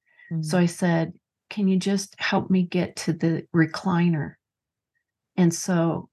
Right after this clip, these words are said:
Speaker 1: he laid me back in the recliner, and I said, "Just go. I'm just gonna spend time with God." And I'm crying, I'm crying, I'm crying. And so he leaves, and he's got the phone there. If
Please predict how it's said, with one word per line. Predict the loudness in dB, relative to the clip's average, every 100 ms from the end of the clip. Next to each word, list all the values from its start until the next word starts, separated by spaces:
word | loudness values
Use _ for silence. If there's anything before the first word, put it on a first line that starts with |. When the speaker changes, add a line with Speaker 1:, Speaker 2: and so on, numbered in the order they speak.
| -12
Speaker 1:
he | -4 0
laid | 2 2
me | 0 0
back | 0 -2 0
in | 0
the | 2
recliner, | 0 -2 0 0 0 0
and | 2 2
I |
said, | -2 -2 -4 -2
"Just | -4 -6 -2
go. | 0 0 0 0
I'm | 2
just | 0 -2
gonna | -2
spend | -2 -2 -2 -2
time | 0 2
with | 0 0
God." | -2 -2 -4 -8 _ _ _ _ -4
And | 0
I'm | 0
crying, | 0 -2 0 2 0 0
I'm | -2
crying, | -4 -4 -4 -4
I'm | -4
crying. | -4 -4 -4 -8 -2
And | -2
so | 0 -2
he | -2 -2 0
leaves, | 2 0 -2 -6 -14 _ _ _ _ -2
and | 0 0 0
he's | -2 0
got | -2 -2
the | -4
phone | 0 0 2
there. | 0 0
If | -2